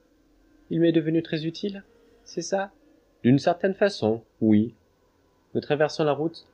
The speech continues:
et retournons vers la maison que je partageais avec Ben. Je vois la voiture du docteur Nash, toujours garée là où il l'a laissée. Le minuscule jardin,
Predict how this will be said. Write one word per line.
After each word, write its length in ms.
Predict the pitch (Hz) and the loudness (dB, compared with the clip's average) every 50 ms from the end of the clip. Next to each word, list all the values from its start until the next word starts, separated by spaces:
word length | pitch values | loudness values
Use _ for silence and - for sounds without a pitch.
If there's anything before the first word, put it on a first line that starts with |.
| _ _ _ _ - | _ _ _ _ 2
et 60 | 135 | 2
retournons 380 | 135 139 139 147 139 143 139 | 2 2 2 0 -2 -2 0
vers 140 | 127 143 135 | 0 0 2
la 80 | 135 135 | 2 2
maison 280 | 131 131 123 - 131 | 2 0 0 -2 -6
que 100 | 131 - | -4 -4
je 100 | 123 131 | -4 -4
partageais 440 | 117 - 120 117 - 120 113 - 120 | -2 -4 -4 -4 -4 -4 -4 -2 -2
avec 200 | 110 107 104 110 | 0 0 0 0
Ben. 280 | 104 104 101 101 104 101 - - _ _ _ _ _ _ _ _ _ _ _ _ _ _ _ | 2 2 2 0 -2 -8 -12 -18 _ _ _ _ _ _ _ _ _ _ _ _ _ _ _
Je 120 | - - 151 | -10 -8 -2
vois 140 | 156 170 170 | 0 2 4
la 80 | 165 | 4
voiture 380 | 151 143 156 151 - - 156 135 | 6 6 4 4 4 0 -4 -2
du 100 | 143 135 | -2 0
docteur 320 | 127 131 - - 127 123 | 0 0 0 0 -2 -2
Nash, 420 | 120 117 117 117 - - - - _ _ _ - _ _ _ _ _ - | 0 -2 -2 -2 -4 -6 -8 -10 _ _ _ -20 _ _ _ _ _ -6
toujours 280 | 190 190 180 190 180 | -4 -4 -2 -2 -2
garée 260 | 160 160 147 135 143 139 | 0 0 2 2 4 4
là 120 | 131 131 | 6 6
où 80 | 127 123 | 6 6
il 60 | 113 | 6
l'a 80 | 117 | 6
laissée. 380 | 113 113 107 - - 110 104 104 - _ _ _ _ _ _ _ _ _ _ _ _ _ _ _ | 4 4 0 0 -4 -6 -6 -6 -8 _ _ _ _ _ _ _ _ _ _ _ _ _ _ _
Le 80 | - 113 | 0 2
minuscule 440 | 110 113 120 123 120 - - 131 131 | 4 4 4 2 2 0 -4 -4 -2
jardin, 480 | 127 139 135 131 123 113 107 110 113 | 0 0 0 0 0 -2 -2 -2 -6